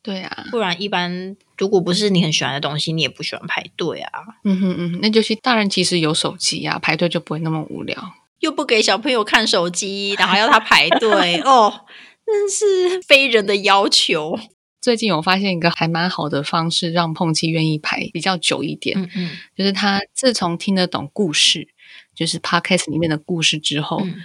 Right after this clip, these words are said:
Speaker 1: 我们就用那个手机播放故事让他听，就一个一个故事让他听，他愿意慢慢的等了耶。
Speaker 2: 哦，因为他是在听故事，他不是在等啊。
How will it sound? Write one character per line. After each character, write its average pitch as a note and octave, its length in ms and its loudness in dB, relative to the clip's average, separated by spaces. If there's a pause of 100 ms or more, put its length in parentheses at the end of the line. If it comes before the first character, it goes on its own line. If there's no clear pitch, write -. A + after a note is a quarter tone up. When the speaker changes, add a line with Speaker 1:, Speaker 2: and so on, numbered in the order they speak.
(260)
Speaker 1:
我 D#3+ 100 -4
们 D#3 160 0
就 E3+ 420 0
用 G3 260 0 (100)
那 G3+ 100 -2
个 F#3 140 2
手 - 240 2
机 E3 500 -2
播 E3+ 220 -2
放 E3+ 400 -4
故 E3 240 0
事 - 240 2
让 D#3+ 180 -2
他 - 220 -4
听， - 320 -10
就 E3+ 120 -2
一 E3+ 100 -2
个 F3+ 80 4
一 F3 40 4
个 D#3+ 120 2
故 D#3+ 200 -4
事 D#3 160 -2
让 D#3 100 -4
他 D3+ 180 -6
听， D#3+ 260 -12
他 F3+ 160 -4
愿 F#3 160 2
意 E3+ 200 -2
慢 F3 140 -2
慢 E3 160 -2
的 D3+ 220 -4
等 - 100 -4 (100)
了 D#3+ 120 -10
耶。 - 280 -14
Speaker 2:
哦， F#3 1000 -8 (380)
因 C#4 100 -6
为 C#4+ 80 0
他 C#4 80 0
是 C4+ 80 -6
在 B3 120 2
听 G#3+ 200 -4
故 G#3 200 2
事， F3+ 140 0
他 F3+ 120 0
不 F3+ 140 -6
是 F3 100 -2
在 F3 140 -2
等 C#3+ 260 -6
啊。 E3 300 -8